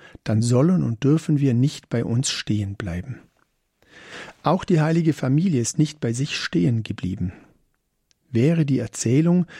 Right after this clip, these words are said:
der Geburt von Jesus ein Märchen, dann wäre hier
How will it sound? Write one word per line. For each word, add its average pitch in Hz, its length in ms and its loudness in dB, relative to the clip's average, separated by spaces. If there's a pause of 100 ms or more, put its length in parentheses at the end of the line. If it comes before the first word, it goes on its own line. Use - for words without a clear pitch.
(340)
der 120 140 0
Geburt 143 600 0 (140)
von - 260 -8
Jesus 156 680 0
ein 113 180 0
Märchen, 120 640 0 (1000)
dann 156 260 4
wäre 160 240 2
hier 123 520 0